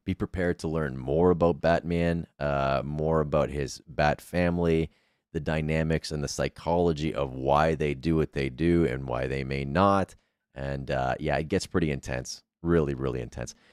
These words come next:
So I don't have too much else to say about that right now. Uh, I'm very excited. Like I said, it's about a year away, but now we're gonna start seeing some previews, some behind the scenes,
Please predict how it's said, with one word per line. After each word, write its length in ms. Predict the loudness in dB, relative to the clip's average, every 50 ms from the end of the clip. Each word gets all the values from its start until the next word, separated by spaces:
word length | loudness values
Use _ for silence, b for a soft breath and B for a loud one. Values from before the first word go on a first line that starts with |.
| b
So 80 | b 2
I 20 |
don't 80 | 4 4
have 100 | 2 2
too 200 | 2 2 4 4
much 180 | 4 2 2 4
else 200 | 4 4 4 4
to 100 | 0 0
say 200 | 2 4 6 6
about 240 | 6 6 4 4 4
that 140 | 2 2 2
right 320 | 2 2 4 4 2 2
now. 420 | 0 0 0 2 2 2 2 2 0 2
Uh, 280 | 2 2 4 4 4 2 2
I'm 260 | 2 2 4 2 2
very 180 | 4 4 4
excited. 240 | 4 2 0 0 2
Like 140 | 2 2 0
I 20 |
said, 160 | 0 -2 -4 -4
it's 100 | -4 0
about 140 | 0 0
a 60 | 0 2
year 160 | 2 2 2
away, 240 | 2 2 0 0 0
but 100 | 0 0
now 160 | 2 4 4
we're 80 | 4
gonna 100 | 4 2
start 220 | 0 0 -2 -2 -2
seeing 220 | -2 -4 -4 -4
some 160 | -4 -8 -8
previews, 600 | -8 -4 -2 0 0 0 0 0 0 0 0 -2
some 220 | -4 -6 -8 -8 -8
behind 340 | -6 -4 -2 -2 -2 -2 -2
the 60 | -4
scenes, 540 | -6 -6 -4 -4 -2 -2 -2 -4 -4 -6